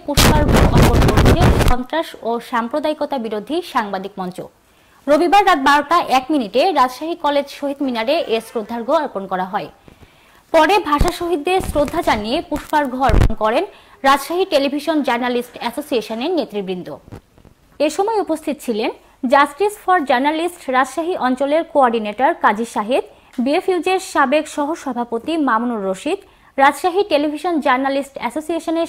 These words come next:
সাধারণ সম্পাদক মাইনুল হাসান জনি। এছাড়া উপস্থিত ছিলেন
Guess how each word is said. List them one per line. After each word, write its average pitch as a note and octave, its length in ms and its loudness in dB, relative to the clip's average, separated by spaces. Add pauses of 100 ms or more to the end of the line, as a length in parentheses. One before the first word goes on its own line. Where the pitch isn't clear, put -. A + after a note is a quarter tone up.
সাধারণ D4+ 340 0 (100)
সম্পাদক G#3 440 -2 (180)
মাইনুল A3+ 340 -2
হাসান B3 280 -6
জনি। F3 300 -2 (380)
এছাড়া F#4+ 420 4
উপস্থিত F4 340 0 (100)
ছিলেন A#3 260 -2